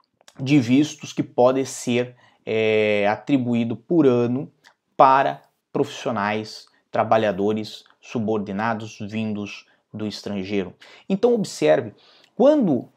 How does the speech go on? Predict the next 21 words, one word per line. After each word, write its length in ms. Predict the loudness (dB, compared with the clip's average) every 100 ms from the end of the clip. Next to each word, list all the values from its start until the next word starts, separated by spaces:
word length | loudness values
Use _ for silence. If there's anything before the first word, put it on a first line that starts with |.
| _ 0
é, 420 | 4 6 6 4
o 100 | 2
Francisco 840 | 0 0 0 -2 -4 -4 -4 -6 -14
pediu 420 | -6 -6 -4 -4
o 40 |
visto 360 | -2 -4 -6 -8
dele, 420 | -2 -2 -2 -4 -2
ele 160 | 0
entregou 360 | 0 -2 -2 -4
uma 200 | -4 -6
série 240 | -4 -6
de 40 | -4
documentações 640 | -8 -6 -6 -6 -6 -8
que 140 | -4 -4
agora 480 | -2 0 0 0
estão 260 | -6 -10 -12
sendo 320 | -10 -8 -6
verificadas 760 | -4 -4 -6 -8 -4 -4 -4 -8
sobre 180 | -8 -8
sua 240 | -6 -6
veracidade. 680 | -6 -8 -8 -6 -4 -6 -14